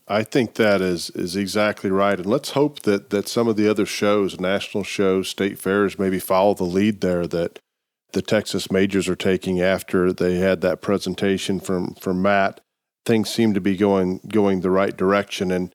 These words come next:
and just to qualify, uh, from earlier, Matt had talked a little bit about developing a timeline by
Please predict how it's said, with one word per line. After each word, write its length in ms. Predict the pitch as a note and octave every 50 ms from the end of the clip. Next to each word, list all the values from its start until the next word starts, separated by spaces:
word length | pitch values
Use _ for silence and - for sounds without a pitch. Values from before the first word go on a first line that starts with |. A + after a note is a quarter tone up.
| _ _ _ _ _ -
and 140 | A#2 A2+ -
just 180 | D#3+ D#3+ D3+ -
to 80 | A#2
qualify, 720 | - - - A#2 A#2+ A#2+ G#2+ - - G#2+ G2+ F#2+ F#2+ G2 - - -
uh, 360 | F#2 F#2 F2+ F2+ F2 F2+ - - - -
from 260 | - - G2+ G2 G2
earlier, 560 | G2+ B2 C#3+ D3+ A#2+ G#2 G2+ F#2+ F#2+ F2+ - _ _ _ _ _ -
Matt 300 | G#2+ A2+ A#2+ C#3+ F3 D#3+
had 160 | A#2+ - -
talked 320 | - A#2 A2+ G#2+ - -
a 40 | G2+
little 180 | G#2+ G#2+ B2+ A2+
bit 140 | G2+ F#2+
about 280 | F#2 G2 F#2 F#2 F#2+ F2+
developing 540 | F#2+ F2+ E2+ G2+ G2 G#2 G#2 - - - F2
a 40 | -
timeline 720 | - - - G#2 G2+ G#2 G2+ F#3+ F2+ E2+ E2 E2 E2 D#2
by 320 | D2 - E2 E2 - F2